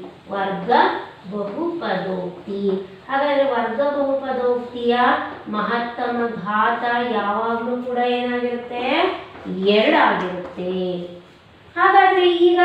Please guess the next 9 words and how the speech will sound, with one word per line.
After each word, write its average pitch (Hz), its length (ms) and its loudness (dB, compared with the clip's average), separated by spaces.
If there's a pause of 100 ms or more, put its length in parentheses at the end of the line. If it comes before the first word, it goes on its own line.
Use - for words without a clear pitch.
(140)
ನೆಕ್ಸ್ಟ್ - 320 -4
ಇನ್ 339 140 0
ನೀವೇ 330 280 0
ಹೇಳ್ಬಿಡ್ತೀರಾ, 277 600 0 (200)
ಈಗ 240 100 -2 (200)
ಘಾತ 220 180 2 (200)
ಎಷ್ಟಿದೆ? 294 340 0 (160)
ಮೂರಿದೆ. 254 500 4 (380)
ಹಾಗಾದ್ರೆ 247 300 0